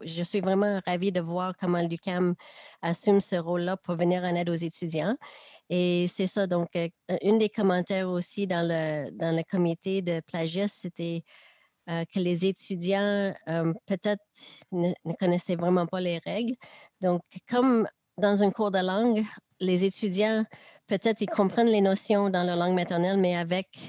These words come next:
la, la difficulté de la langue seconde, c'était beaucoup plus difficile. Donc,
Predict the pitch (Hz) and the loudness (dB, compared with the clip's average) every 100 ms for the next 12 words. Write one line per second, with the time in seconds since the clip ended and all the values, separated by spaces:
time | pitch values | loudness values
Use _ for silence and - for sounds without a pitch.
0 | - - 175 165 165 165 180 180 - 180 | -18 -8 -4 -2 -2 -2 -2 -4 -4 -6
1 | 190 180 170 170 175 - 175 180 190 - | -4 -2 -2 0 -2 -2 -4 -2 -2 -4
2 | - - _ - 180 185 175 190 196 196 | -16 -20 _ -6 -4 -2 -2 -2 -2 -4
3 | 190 175 - - 185 175 | -6 -6 -8 -6 -2 -2